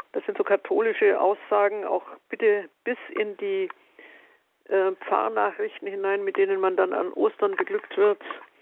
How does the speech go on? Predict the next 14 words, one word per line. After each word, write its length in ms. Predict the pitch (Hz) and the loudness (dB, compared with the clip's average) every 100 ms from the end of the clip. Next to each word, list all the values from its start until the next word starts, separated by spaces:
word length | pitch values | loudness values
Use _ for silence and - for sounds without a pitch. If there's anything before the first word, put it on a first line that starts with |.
| - - - - - | -14 -14 -16 -18 -2
Also 200 | 220 196 | 0 2
die 120 | 190 185 | -2 0
Toten 360 | 233 247 - - | 2 2 2 0
seien 240 | 202 196 | 2 2
in 120 | - | -2
den 100 | 185 | -6
Herrschaftsbereich 840 | 180 214 - 190 - - 180 180 - | -2 -2 0 -2 -2 -4 2 2 0
Jesu 280 | 175 208 220 | -4 -2 -2
getreten, 480 | 202 - 185 196 185 | -4 0 0 0 0
das 140 | 175 | -2
sind 140 | 190 180 | -4 -2
solche 200 | 175 175 | 0 0
geschwollenen 460 | 170 - 175 180 | -2 2 2 2
Ausdrücke. 640 | - 180 - 196 185 208 | -2 -2 -2 -8 -2 -4